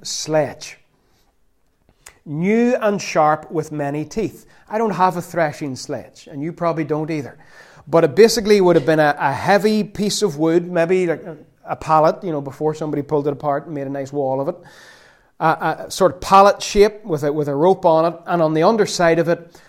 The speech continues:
there would have been stones and sharp objects driven into the wood,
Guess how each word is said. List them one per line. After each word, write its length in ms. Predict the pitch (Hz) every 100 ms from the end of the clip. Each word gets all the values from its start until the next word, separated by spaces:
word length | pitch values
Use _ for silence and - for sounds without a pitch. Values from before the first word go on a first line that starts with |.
| -
there 140 | 160
would 160 | 156 156
have 120 | 147
been 160 | 151 135
stones 720 | - - 185 190 185 185 -
and 640 | - 151 147 143 139 131
sharp 480 | - - 180 180 180
objects 640 | 170 165 131 170 160 165
driven 440 | 143 135 170 165 156
into 240 | 151 151
the 100 | 147
wood, 460 | 143 170 185 175 175